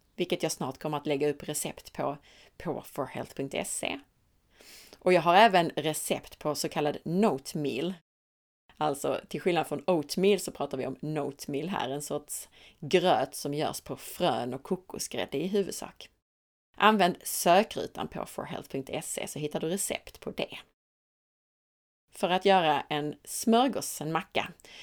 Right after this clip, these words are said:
så hittar du massor med recept på mjölfritt bröd på for health punkt se.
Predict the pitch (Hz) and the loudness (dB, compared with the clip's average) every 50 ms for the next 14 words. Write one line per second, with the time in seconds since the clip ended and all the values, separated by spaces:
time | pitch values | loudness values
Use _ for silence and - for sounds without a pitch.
0 | - - - - _ _ - - - - 170 151 147 135 - - - _ _ _ | -20 -20 -20 -20 _ _ -10 -8 -2 2 2 4 4 2 0 -2 -6 _ _ _
1 | _ _ _ _ _ - - 151 175 185 - - 151 147 147 - - - 151 156 | _ _ _ _ _ -18 -10 -4 -4 -4 0 2 2 2 2 0 0 -6 -4 0
2 | 160 190 214 220 - - 139 147 156 156 175 196 - - - - - - _ - | 0 0 0 0 -2 -2 -2 -2 0 0 -2 -2 -2 -4 -6 -8 -10 -16 _ -6
3 | 151 139 - - 151 156 151 - 156 147 147 156 180 185 - - - - - - | -6 -6 -6 -6 -6 -4 -2 0 0 0 2 0 0 -2 -6 -8 -8 -8 -8 -8
4 | - - 147 147 - 156 180 185 - 82 85 - - - - - - - - 85 | -8 -14 -8 -6 -6 -4 -4 -4 -2 -2 -4 -4 -6 -10 -14 -8 -6 -6 -4 -4
5 | - - - - - - 143 151 - - - - - - 135 135 - - 165 - | -6 -10 -10 -10 -10 -10 -10 -12 -14 -14 -16 -14 -12 -12 -12 -10 -12 -12 -12 -12
6 | - - - - | -10 -12 -12 -12